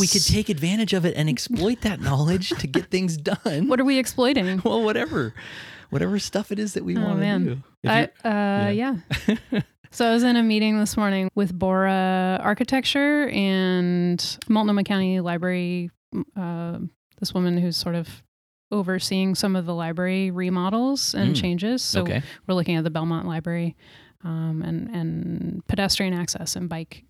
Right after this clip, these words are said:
Speaker 2: access, because that library is, it's number one for holds in Portland,
Speaker 1: Oh,
Speaker 2: like,
Speaker 1: neat. Okay.
Speaker 2: three thousand holds a day.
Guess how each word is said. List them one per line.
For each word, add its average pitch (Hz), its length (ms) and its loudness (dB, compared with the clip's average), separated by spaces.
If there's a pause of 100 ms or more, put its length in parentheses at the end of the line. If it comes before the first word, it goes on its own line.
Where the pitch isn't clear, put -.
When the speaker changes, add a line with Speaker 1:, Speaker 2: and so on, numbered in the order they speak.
(100)
Speaker 2:
access, 185 520 -8
because 196 280 -4
that 180 160 -4
library 185 400 0
is, - 420 -4 (1200)
it's 226 180 -2 (160)
number 214 260 0
one 226 460 2
for 240 200 -2
holds 202 840 -6 (280)
in 190 1040 0 (200)
Portland, 240 440 -2
Speaker 1:
Oh, 120 40 2
Speaker 2:
like, 113 60 2
Speaker 1:
neat. 208 120 4
Okay. - 40 -8
Speaker 2:
three 226 260 0
thousand 226 340 2
holds 196 240 -2
a - 40 -6
day. - 400 -10